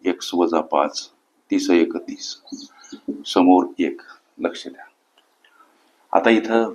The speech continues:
वीस आणि तीस दोन अपूर्णांक विभिन्न छेद असलेले, अपूर्णांकाची बेरीज विभिन्न छेद असताना कशी करायची, तर छेद समान करून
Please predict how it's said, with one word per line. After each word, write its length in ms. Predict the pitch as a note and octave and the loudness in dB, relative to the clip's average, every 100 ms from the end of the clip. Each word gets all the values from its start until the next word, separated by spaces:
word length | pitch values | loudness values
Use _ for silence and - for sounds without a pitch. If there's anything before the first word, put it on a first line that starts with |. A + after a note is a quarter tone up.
| - | -2
वीस 240 | A2+ A2 | 0 2
आणि 160 | G2+ G2+ F#2+ | 4 4 2
तीस 260 | C3+ - - - _ _ _ _ _ _ _ _ - | -2 -6 -8 -14 _ _ _ _ _ _ _ _ 4
दोन 180 | G#2 G2 | 6 6
अपूर्णांक 560 | E2 F#2+ E2 D2+ D2+ _ _ _ - | 2 -2 -4 -6 -10 _ _ _ 2
विभिन्न 420 | G#2 G#2 G#2+ A2+ A2 | 2 4 0 -2 -6
छेद 240 | - D#2+ | -8 -4
असलेले, 440 | D2 - - - - _ _ _ _ _ _ _ _ _ _ _ - - | -4 -6 -12 -20 -20 _ _ _ _ _ _ _ _ _ _ _ -20 -2
अपूर्णांकाची 640 | - G2 F#2+ F#2 - G2 F#2 | 0 4 4 2 0 -2 -2
बेरीज 360 | F#2+ F2 E2 - - | -2 -2 -6 -10 -6
विभिन्न 420 | - F#2 G2+ G#2+ G2+ | -2 -2 -2 -4 -4
छेद 240 | - F#2+ E2 | -2 0 2
असताना 400 | D2+ - D#2 F2 - | 0 -4 -4 -4 -6
कशी 180 | E2 - | -12 -4
करायची, 360 | F2 E2+ - - | -2 -2 -4 -6
तर 60 | - | -6
छेद 240 | - B2 A#2+ | -2 0 0
समान 340 | - E2+ D#2+ | -2 0 0
करून 220 | - - | -2 -8